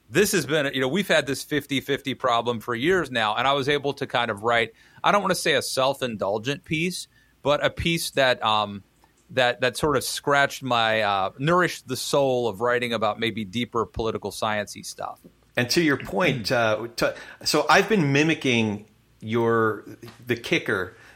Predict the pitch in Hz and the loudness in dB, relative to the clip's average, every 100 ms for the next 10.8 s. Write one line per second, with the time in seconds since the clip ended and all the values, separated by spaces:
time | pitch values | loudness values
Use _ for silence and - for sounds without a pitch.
0 | - - 139 117 156 139 - 165 135 139 | -8 -2 0 0 0 0 0 -2 0 0
1 | 147 131 - - 139 131 123 117 110 104 | 2 2 0 -4 -2 0 0 0 -2 0
2 | 131 131 117 - 107 101 - 135 123 107 | 0 0 0 -2 -2 -2 -4 -2 -2 0
3 | 110 107 95 - - - _ - 185 196 | 2 2 0 -6 -16 -20 _ -2 0 2
4 | 185 147 151 151 143 139 139 135 131 139 | 2 2 2 0 0 2 2 2 0 0
5 | 117 123 117 - 120 135 131 - 131 113 | 0 0 -4 -4 0 0 0 -2 -2 -2
6 | 107 92 117 120 - 123 117 - 95 90 | -6 -2 -2 -2 -2 -2 0 -2 -4 -6
7 | - - - - - 123 - - 165 160 | -8 -10 -20 -20 -4 -2 -2 -2 -2 -2
8 | - 143 135 160 135 98 90 107 127 131 | -2 0 0 0 0 -2 -4 -2 2 0
9 | - 110 - 135 117 104 98 110 104 - | 0 -4 0 0 2 -2 -2 -4 -2 -2
10 | 123 113 - 110 107 95 117 107 | -2 -2 0 -2 -2 -2 -2 -2